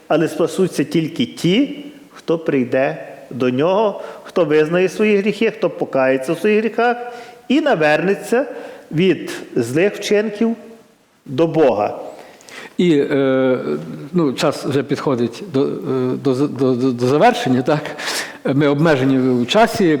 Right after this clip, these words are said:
Speaker 2: Підсумок усього сказано, так? Щоб, е, люди зрозуміли, що таке Боже спасіння.
Speaker 1: Е, Боже спасіння, ну, це є,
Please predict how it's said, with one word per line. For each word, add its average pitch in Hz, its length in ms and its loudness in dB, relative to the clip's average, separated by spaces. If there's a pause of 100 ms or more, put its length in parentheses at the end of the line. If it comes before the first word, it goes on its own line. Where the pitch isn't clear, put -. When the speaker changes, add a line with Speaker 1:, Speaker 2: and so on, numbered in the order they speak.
Speaker 2:
Підсумок 190 520 2
усього 156 440 2
сказано, 120 600 0
так? 160 240 -2
Щоб, 135 320 0
е, 131 540 2 (140)
люди 147 240 2
зрозуміли, 143 420 2
що 165 120 -2
таке 147 160 -2
Боже 127 220 0
спасіння. 113 540 -4 (920)
Speaker 1:
Е, 131 120 0
Боже 170 360 0
спасіння, 165 760 0 (480)
ну, 170 460 2
це 208 200 2
є, 202 380 4